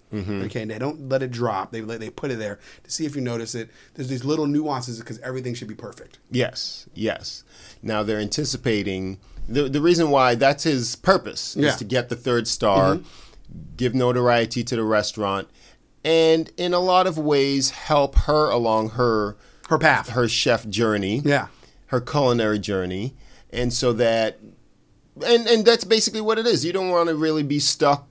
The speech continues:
Speaker 1: doing the same thing, and
Speaker 2: Mm-hmm.
Speaker 1: I don't wanna say stuck if you do like it, but you, you're all meant to grow.
Speaker 2: Yeah, yeah, exactly.
Speaker 1: Yes.
Speaker 2: Level up, like we talk about all the time.
Speaker 1: Level up, yes. And so now,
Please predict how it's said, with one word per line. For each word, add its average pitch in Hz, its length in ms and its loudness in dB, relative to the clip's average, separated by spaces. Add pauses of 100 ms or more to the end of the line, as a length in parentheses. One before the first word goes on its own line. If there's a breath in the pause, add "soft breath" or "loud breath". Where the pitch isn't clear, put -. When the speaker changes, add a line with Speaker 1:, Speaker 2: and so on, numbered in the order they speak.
(140)
Speaker 1:
doing 135 300 0
the 127 60 -2
same 135 320 0
thing, 131 400 0
and 147 120 4
Speaker 2:
Mm-hmm. 170 300 0 (280)
Speaker 1:
I 151 100 4
don't 156 140 8
wanna 135 180 4
say 120 240 0
stuck 147 400 2
if 131 140 -4
you 113 140 -4
do 113 200 0
like 110 320 2
it, 95 220 -4 (400 soft breath)
but 110 480 4 (1120)
you, 147 380 0
you're 139 180 4
all 135 240 6
meant 123 300 2
to 117 80 -6
grow. 95 640 -4
Speaker 2:
Yeah, 208 240 4
yeah, 135 160 0
exactly. 147 520 2
Speaker 1:
Yes. - 340 -2
Speaker 2:
Level 165 280 6
up, 180 180 6
like 143 100 0
we 139 80 -2
talk 135 160 2
about 135 120 6
all 135 100 8
the 123 80 6
time. 127 140 10
Speaker 1:
Level 151 160 6
up, 247 240 4
yes. 156 480 4 (160 loud breath)
And 190 180 6
so 190 220 8
now, 180 440 6